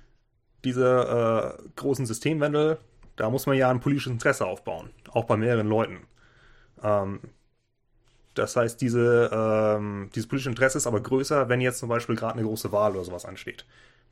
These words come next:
Dann, äh, sind die Leute gerade wieder sich der Sache bewusst, was gerade die politischen Probleme sind. So zwischen den Wahlen, meistens, äh, wollen die Leute nicht so viel diskutieren um die Sache. Umgekehrt ist natürlich so, wenn ich jetzt eine systemische Lösung haben möchte,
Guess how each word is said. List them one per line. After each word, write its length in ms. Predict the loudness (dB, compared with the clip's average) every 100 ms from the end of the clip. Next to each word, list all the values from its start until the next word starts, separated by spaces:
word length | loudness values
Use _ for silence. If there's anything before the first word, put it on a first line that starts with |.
| -4
Dann, 400 | -2 -2 -6 -10 -20 -20 -16 -4
äh, 280 | 0 0 -4 -10 -20 -20 _ -6
sind 140 | -4
die 60 | 2
Leute 260 | 2 2
gerade 340 | 0 0 2 2
wieder 440 | 2 2 0 -2 -18 -20 _
sich 180 | -8 -4
der 100 | -2
Sache 200 | -4 -4
bewusst, 420 | -2 -2 -2 -6 _ -16
was 140 | -10
gerade 140 | -8 -8
die 80 |
politischen 260 | -8 -8 -6
Probleme 380 | -6 -4 -4 -6
sind. 220 | -10 -18 _ -20 -20 -20 -20
So 120 | -16 -8
zwischen 280 | -4 -4
den 160 | -4 -2
Wahlen, 480 | 0 2 0 -2 -8 _
meistens, 640 | -8 -6 -4 -6 -8 -10 -8
äh, 440 | -4 -4 -4 -8 -4
wollen 220 | -2 0
die 40 |
Leute 140 | 0 -2
nicht 140 | -4
so 80 | -6
viel 160 | -8
diskutieren 420 | -10 -10 -12 -14 -14
um 60 | -16
die 60 |
Sache. 200 | -16 -18 -20 _ _ _ _ -20 -20 -20 -20 -20 -14
Umgekehrt 500 | -6 -4 -2 0 0
ist 80 | -2
natürlich 300 | -4 -4 -2
so, 140 | -2 -2
wenn 100 | -2
ich 40 |
jetzt 140 | -2
eine 80 | -4
systemische 400 | -6 -6 -8 -4
Lösung 280 | -4 -4 -2
haben 180 | -2 0
möchte, 380 | -4 -4 -6